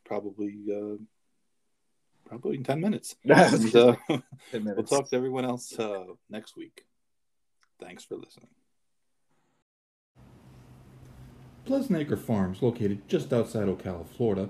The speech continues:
Speaker 1: is a full-service commercial breeding operation that has one of the top stallion rosters in the Sunshine State. Standing ten horses, including sons of top sires such as Curlin, Harlan's Holiday, Unbridled Song, Scat Daddy, Cantheros, and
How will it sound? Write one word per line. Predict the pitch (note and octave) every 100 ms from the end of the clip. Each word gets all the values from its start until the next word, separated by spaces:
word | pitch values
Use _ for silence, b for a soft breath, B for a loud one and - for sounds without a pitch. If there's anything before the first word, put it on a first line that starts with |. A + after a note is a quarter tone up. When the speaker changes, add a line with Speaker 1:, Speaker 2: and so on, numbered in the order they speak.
| - b b b
Speaker 1:
is | G2+
a | A2+
full-service | - - G3 G3+ - D3+ G#2 F#2
commercial | - G#2 G2 -
breeding | F#2 G2 F#2+ F#2+
operation | F#2 F#2+ F#2+ G2 B2
that | G2
has | G2+ G#2
one | G2+
of | G2
the | F#2
top | - A#2 C3
stallion | - C3+ B2 C3 B2
rosters | A#2 B2 - C3 A#2
in | F2+
the |
Sunshine | F2 A2 G#2+ - G#2 G#2+
State. | A2 - D2+ - - b b b b b b
Standing | - A#2+ A#2 G#2+
ten | - F#3+ G3+
horses, | C3+ G#2 F#2+
including | F#2 G#2 G#2 F#2+
sons | - G2+ G2
of | F2+
top | - G#2+
sires | - G2+ G2 G2
such | - C3
as | -
Curlin, | - C3+ C#3 C#3+ C#3+ B B -
Harlan's | F2+ F#2+ G2 F#2+
Holiday, | B2 B2 A#2+ A#2 A#2 -
Unbridled | F#2+ E2+ F2 F2+ F2+
Song, | - B2+ A#2+ A#2 A2+ - -
Scat | - - A#2+ -
Daddy, | A2+ G#2+ G#2
Cantheros, | G2 G2 F#2+ - G2 G2 G2+ - - b b b b b -
and | F2+ -